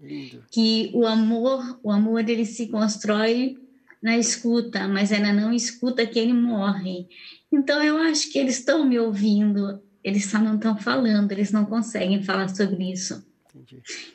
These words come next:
Speaker 2: E é difícil, é difícil ter que procurar fora,
Speaker 1: Uhum.
Speaker 2: né? Se eu sei que eu sou amada aqui dentro,
Speaker 1: Uhum.
Speaker 2: e talvez por esse amor mesmo que haja essa dificuldade deles ouvirem sobre isso.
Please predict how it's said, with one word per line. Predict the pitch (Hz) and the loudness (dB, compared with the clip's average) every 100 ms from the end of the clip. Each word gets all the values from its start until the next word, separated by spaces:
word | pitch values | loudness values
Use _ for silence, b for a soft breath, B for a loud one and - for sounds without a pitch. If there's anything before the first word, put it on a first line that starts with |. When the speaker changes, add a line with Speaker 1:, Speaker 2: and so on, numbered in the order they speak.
| - | -2
Speaker 2:
E | 240 | 2
é | 214 | 4
difícil, | 208 214 - 196 190 185 | 2 0 0 0 0 0
é | 180 | 2
difícil | 208 208 254 247 | 2 0 0 0
ter | - | -2
que | 233 | -2
procurar | - 220 233 220 208 | 0 0 0 0 -2
fora, | 196 214 196 226 262 339 - - _ _ _ | -4 -2 0 0 0 -2 -4 -20 _ _ _
Speaker 1:
Uhum. | 143 139 135 | -20 -20 -8
Speaker 2:
né? | 202 214 214 254 285 - _ _ _ _ | 0 2 2 -2 -8 -14 _ _ _ _
Se | 240 - 262 | -12 -2 0
eu | 254 | 0
sei | - 311 | 0 0
que | 302 | 2
eu | 233 | 0
sou | - | 0
amada | 226 240 220 202 208 | 2 2 2 0 0
aqui | 208 208 | -2 0
dentro, | 208 196 190 190 185 180 175 - | 2 2 0 -2 -4 -6 -10 -16
Speaker 1:
Uhum. | - B B B - | -20 B B B 0
Speaker 2:
e | |
talvez | 220 233 226 226 233 - | 2 2 2 2 2 0
por | - 214 | 0 2
esse | 277 294 320 | 0 0 2
amor | 269 240 220 | 4 2 2
mesmo | 226 220 233 269 294 | 2 2 0 0 0
que | - | 0
haja | 240 233 226 220 | 0 0 0 -2
essa | 220 | -2
dificuldade | 214 208 220 214 214 196 185 202 | -4 -2 -4 0 0 2 2 0
deles | 196 196 208 202 | 2 2 2 2
ouvirem | 214 196 196 202 | 0 0 0 2
sobre | 196 208 196 202 208 208 | 0 -2 -2 2 2 2
isso. | 196 - | -2 -6